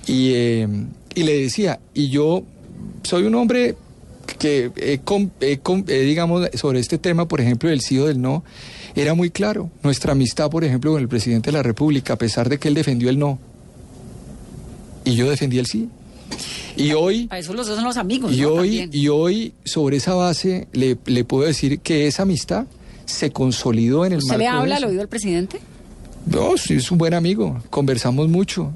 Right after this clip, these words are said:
Speaker 1: conversamos mucho de libros, conversamos mucho de reflexiones. Un presidente requiere,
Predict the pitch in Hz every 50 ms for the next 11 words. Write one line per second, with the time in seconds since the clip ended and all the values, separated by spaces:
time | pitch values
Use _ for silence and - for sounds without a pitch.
0 | - - - - 147 131 135 110 143 135 143 151 160 160 156 - 175 160 131 131
1 | 143 185 202 185 165 - - 143 131 123 120 - 131 131 135 143 156 151 - -
2 | 170 147 143 123 123 113 - 170 175 147 - - - - - - 160 135 - 196
3 | 185 185 196 156 143 135 131 170 170 170 - - 151 147 143 147 160 175